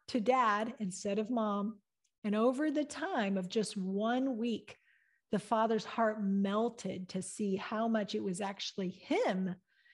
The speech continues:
and his rejection of his son that was creating the strong-willed child that shifted so easily. Now, the child will still push back. He'll still have some moments,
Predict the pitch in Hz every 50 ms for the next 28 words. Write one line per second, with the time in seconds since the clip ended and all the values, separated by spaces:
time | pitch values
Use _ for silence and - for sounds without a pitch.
0 | _ _ 190 190 190 208 220 262 285 262 240 208 214 208 196 170 202 214 247 254
1 | 247 247 - - 294 277 269 247 240 254 233 226 - - - 254 247 220 196 190
2 | 185 190 226 - - _ _ _ _ _ _ - 208 208 208 196 185 - - -
3 | - - 214 208 208 226 233 247 247 233 214 196 190 185 196 190 190 190 190 -
4 | - _ _ _ _ _ _ _ - - - - 247 233 226 226 220 214 208 208
5 | 220 214 202 196 180 185 - - - 240 254 254 214 190 190 190 196 233 233 -
6 | - _ _ _ _ _ _ _ _ _ _ - 208 220 226 - - _ - -
7 | - - - 254 254 247 - - 220 196 190 180 - - - 220 214 214 240 226
8 | 214 202 185 196 185 180 - 220 _ _ _ _ _ _ _ _ _ _ 311 339
9 | 269 175 185 - - - 269 - - 440 466 427 277 226 202 202 - - - 262
10 | 220 208 - 196 185 - - - 208 202 190 214 - - 302 349 - - 392 320
11 | 254 247 220 226 - - 208 190 190 220 240 202 180 185 185 - - -